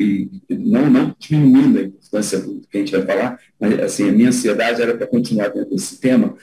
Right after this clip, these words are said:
voltando à questão pro Naércio, que é o seguinte, é, a, a gente já tinha uma escola ruim no Brasil, né? E, e aí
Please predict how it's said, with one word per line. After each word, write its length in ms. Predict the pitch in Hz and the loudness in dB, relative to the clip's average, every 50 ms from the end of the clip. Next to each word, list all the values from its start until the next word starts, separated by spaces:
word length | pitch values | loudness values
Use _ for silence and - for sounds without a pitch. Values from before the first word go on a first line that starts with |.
| _ _ _ - | _ _ _ -2
voltando 400 | 120 120 117 127 135 135 131 120 | 0 0 0 2 2 4 4 2
à 40 | |
questão 360 | - 107 104 - - 120 113 - | 2 -2 -4 -6 -6 -6 -6 -6
pro 140 | - 104 | -6 -4
Naércio, 540 | 95 92 98 107 127 127 117 - - - - | -2 -2 0 0 -2 -2 -4 -6 -10 -10 -6
que 80 | - 120 | -4 -4
é 20 | |
o 60 | 117 | -4
seguinte, 720 | - - - 123 113 110 107 110 - - - - - - - _ _ _ _ _ | -2 -2 -4 -2 0 0 0 0 0 -2 -6 -8 -8 -10 -12 _ _ _ _ _
é, 440 | - - 120 110 113 107 - - - _ - | -2 0 0 0 0 0 -2 -4 -6 _ -6
a, 440 | 131 139 131 123 - - - - - _ _ | -4 -2 -2 -2 -4 -6 -8 -12 -14 _ _
a 120 | - 120 | -4 -4
gente 360 | 139 135 196 - 202 - 190 - | -2 -2 -2 -2 -2 -2 -4 -2
já 200 | - - - - | -2 -2 -2 -2
tinha 160 | - 226 220 | -2 -2 0
uma 100 | 208 190 | 0 0
escola 680 | 185 - - 175 180 190 202 202 196 196 190 - - _ _ - 156 147 - - - | -2 -4 -4 -4 -2 0 0 0 0 -2 -4 -6 -8 _ _ -16 -16 -16 -14 -14 -10
ruim 680 | - 143 190 214 226 196 185 175 156 131 101 - - - - | -6 -2 0 2 4 4 4 4 4 2 2 0 -2 -4 -4
no 80 | 101 | -4
Brasil, 460 | 92 95 95 90 87 87 - - - - _ _ _ _ _ | -2 0 0 0 -2 -2 -4 -10 -16 -20 _ _ _ _ _
né? 320 | 98 107 135 151 143 - - - - - - - _ | -2 0 0 0 0 -2 -6 -12 -20 -20 -20 -6 _
E, 460 | - 269 156 156 156 151 - - 135 | 2 4 4 4 2 2 2 2 2
e 80 | 151 147 | 2 2
aí 540 | 139 139 143 165 190 214 220 - - - | 2 2 0 0 0 0 0 0 -2 -6